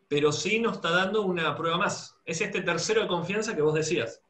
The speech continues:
y para eso podemos utilizar la, la red blockchain. Eh, una aclaración, nosotros cuando cargamos un contrato en, en la red blockchain,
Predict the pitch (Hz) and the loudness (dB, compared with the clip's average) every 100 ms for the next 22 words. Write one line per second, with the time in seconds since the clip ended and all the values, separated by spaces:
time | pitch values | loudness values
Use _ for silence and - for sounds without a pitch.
0 | _ _ _ _ 135 139 151 165 190 165 | _ _ _ _ -6 0 2 2 0 0
1 | 165 160 151 151 147 - 180 196 180 143 | 0 -2 -6 -4 -6 -2 -2 -2 0 0
2 | 123 101 80 110 131 135 147 143 139 151 | -2 -4 -6 -4 -2 0 0 0 -2 -4
3 | 123 107 - _ _ _ _ _ - - | -4 -8 -18 _ _ _ _ _ -20 -14
4 | - 127 123 110 98 - _ 143 143 143 | -8 -4 -2 -4 -4 -10 _ -4 -2 0
5 | 139 165 143 113 - - 127 165 170 156 | 0 0 -4 -6 -16 -12 -4 -2 -2 -2
6 | 143 151 170 143 - 131 135 135 151 151 | 0 0 0 -2 -6 -8 -6 -2 -2 -2
7 | 131 117 - 120 107 139 147 151 165 190 | -6 -8 -14 -10 -4 -2 -2 -2 -2 -4
8 | 208 | -6